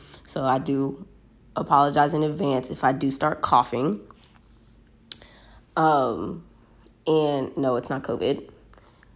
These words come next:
<laughs> And, um, yeah, so let's get into why I've been missing for almost two months. Um, and it's kind of gonna be the topic of today.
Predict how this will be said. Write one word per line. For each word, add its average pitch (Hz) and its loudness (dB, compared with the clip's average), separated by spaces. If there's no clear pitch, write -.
<laughs> 180 2
And, 156 2
um, 127 0
yeah, 196 4
so 175 0
let's 185 -2
get 226 0
into 220 -2
why 165 -2
I've 180 -2
been 170 2
missing 208 4
for 190 0
almost 170 0
two 170 0
months. - -4
Um, 151 -2
and 135 -4
it's 143 -6
kind 156 -2
of - -4
gonna 147 -2
be 143 0
the 123 -2
topic - -6
of - -8
today. - -6